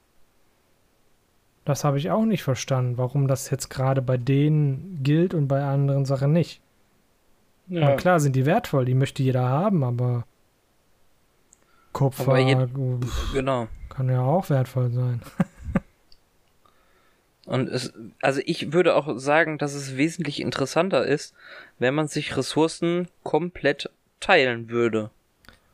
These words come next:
Speaker 1: Ja, weil
Speaker 2: Na,
Speaker 1: das
Speaker 2: also
Speaker 1: ja
Speaker 2: w-,
Speaker 1: auch
Speaker 2: wenn ich
Speaker 1: dann
Speaker 2: gu-, es, es, es macht ja auch Sinn, wenn wir zusammen in einer Lobby spielen und ich baue das Kupfer ab, dann ist das Kupfer weg. Weil ich habe es ja in meiner Lobby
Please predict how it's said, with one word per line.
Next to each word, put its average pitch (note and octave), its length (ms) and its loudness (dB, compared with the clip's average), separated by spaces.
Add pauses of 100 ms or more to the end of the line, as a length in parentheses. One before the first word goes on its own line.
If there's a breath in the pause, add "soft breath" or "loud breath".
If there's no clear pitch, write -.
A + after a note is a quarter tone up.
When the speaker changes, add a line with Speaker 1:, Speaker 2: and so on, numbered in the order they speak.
(100)
Speaker 1:
Ja, F3 240 2
weil E3 120 4
Speaker 2:
Na, D3+ 80 4
Speaker 1:
das C3+ 80 4
Speaker 2:
also C3 180 0
Speaker 1:
ja E3 100 2
Speaker 2:
w-, D#3 100 2
Speaker 1:
auch D3 60 0
Speaker 2:
wenn D3+ 120 2
ich D#3 40 0
Speaker 1:
dann D3 140 2
Speaker 2:
gu-, D#3 140 2 (420)
es, - 140 -6
es, D3 180 -4
es D3 220 -2
macht E3 240 -2
ja F3 100 4
auch D#3+ 80 2
Sinn, D#3+ 300 0
wenn C3 160 -2
wir B2 240 2
zusammen D3 380 0
in D3+ 100 0
einer F3+ 260 2
Lobby E3+ 300 0
spielen C3+ 520 -4 (1080 loud breath)
und D#3 180 0
ich - 120 -8
baue F3 140 6
das D#3 160 -2
Kupfer F3 320 0
ab, D#3 200 0 (200)
dann D#3 120 0
ist C3+ 120 -4
das - 120 0
Kupfer D#3 340 0
weg. - 280 -2 (320)
Weil B2 120 -2
ich - 100 -4
habe - 120 0
es - 80 -8
ja E3 80 2
in D#3+ 120 0
meiner B2 240 2
Lobby F#3 420 0